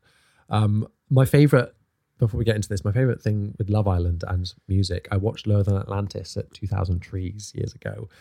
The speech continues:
and they were, their intro was coming on, and the singer Mike comes on stage and goes, "All right, who here's watching Love Island at the minute?" And, uh, loads of people went, "Woo!" And he just went,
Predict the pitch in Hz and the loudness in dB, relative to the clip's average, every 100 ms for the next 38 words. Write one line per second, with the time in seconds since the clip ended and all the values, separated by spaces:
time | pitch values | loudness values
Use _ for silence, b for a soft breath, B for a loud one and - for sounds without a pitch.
0 | b b b b 120 104 92 113 110 110 | b b b b 0 2 4 6 6 6
1 | 117 117 123 107 107 95 113 113 107 104 | 4 6 6 6 4 4 4 6 8 6
2 | 104 107 123 110 101 - 117 104 104 104 | 6 4 2 2 2 4 6 8 6 4
3 | - - 107 101 101 98 110 107 117 113 | 0 -4 0 4 2 2 -2 2 2 6
4 | 117 117 b b b b b b b 302 | 6 4 b b b b b b b 2
5 | 302 302 294 226 - 330 277 339 339 311 | 4 6 6 8 8 10 10 8 6 6
6 | 320 311 302 330 320 302 311 302 254 285 | 4 6 6 6 6 6 6 6 6 4
7 | 262 269 269 247 220 147 160 156 170 190 | 4 6 8 8 8 6 6 4 6 6
8 | 170 160 175 180 185 208 220 269 523 605 | 4 4 0 4 4 4 0 6 6 8
9 | 605 605 554 453 202 180 175 170 160 | 6 8 10 8 6 2 0 0 0